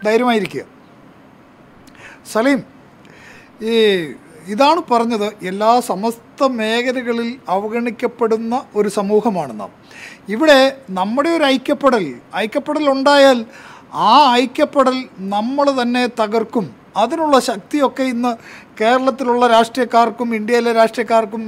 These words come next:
നന്നായിട്ടുണ്ടെന്ന് നമുക്കറിയാം. ഞാൻ വരുന്നത് മറ്റൊരു വിഷയത്തിലേക്കാണ്. ഷാബു മുമ്പേ സൂചിപ്പിച്ച സ-, അങ്ങയുടെ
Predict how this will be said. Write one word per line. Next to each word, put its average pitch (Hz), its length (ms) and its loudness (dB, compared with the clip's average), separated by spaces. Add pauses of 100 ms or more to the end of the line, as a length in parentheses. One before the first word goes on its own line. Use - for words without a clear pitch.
നന്നായിട്ടുണ്ടെന്ന് 233 1120 -4
നമുക്കറിയാം. 220 520 -4 (520)
ഞാൻ 185 120 0 (100)
വരുന്നത് 226 360 0
മറ്റൊരു 254 320 -6
വിഷയത്തിലേക്കാണ്. 226 720 -2
ഷാബു 262 340 -2
മുമ്പേ 240 280 0
സൂചിപ്പിച്ച 190 380 -8 (640)
സ-, 160 140 -8 (100)
അങ്ങയുടെ 254 300 2